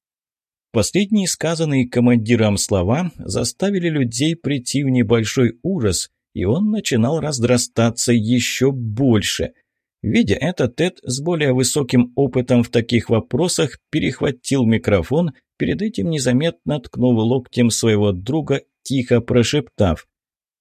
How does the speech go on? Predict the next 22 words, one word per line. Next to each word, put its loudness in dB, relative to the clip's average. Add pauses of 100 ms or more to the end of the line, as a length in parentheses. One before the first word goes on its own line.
(140)
"Ты -6
бы -2
мог -4
хоть -4
немного 2
не 2
так -4
в -4
лоб 0
говорить -2
о 2
таких -2
вещах -2
при -2
таком 0
количестве -2
слушателей". -4 (420)
Вздохнув, 0 (400)
он 0
громко 0
произнес: 0 (720)
"Приветствую!" 2